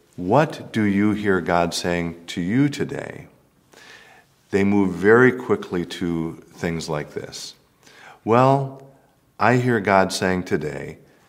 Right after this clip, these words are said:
that my neighbor has to do a better job of keeping his yard clean."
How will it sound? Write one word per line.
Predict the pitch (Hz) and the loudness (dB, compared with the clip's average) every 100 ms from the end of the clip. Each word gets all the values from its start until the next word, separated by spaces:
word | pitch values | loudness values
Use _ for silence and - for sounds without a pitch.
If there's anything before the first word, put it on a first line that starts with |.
| _ _ | _ _
that | - 82 | -6 -2
my | 90 101 104 | 2 4 4
neighbor | 101 101 104 78 - - - _ _ _ _ _ | 4 4 4 0 -8 -10 -18 _ _ _ _ _
has | 92 87 | -4 -4
to | - | -6
do | 85 92 | -2 -2
a | |
better | 80 92 95 | 2 2 2
job | 80 90 85 | 0 -2 0
of | 80 - | -2 -6
keeping | 95 - 90 | -8 -6 -6
his | 85 80 | -4 -4
yard | 85 85 82 | 0 0 -2
clean." | - - - | -10 -14 -14